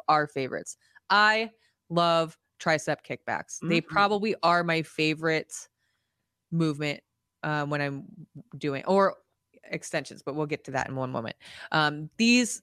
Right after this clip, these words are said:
Speaker 1: uh, this movement targets all three heads of the triceps. This ec-, exercise is also easier, so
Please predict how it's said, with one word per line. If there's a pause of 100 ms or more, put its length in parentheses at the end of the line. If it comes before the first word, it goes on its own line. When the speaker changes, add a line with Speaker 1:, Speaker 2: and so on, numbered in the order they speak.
Speaker 1:
uh,
this
movement (420)
targets
all
three
heads
of
the
triceps.
This
ec-,
exercise
is
also (100)
easier, (400)
so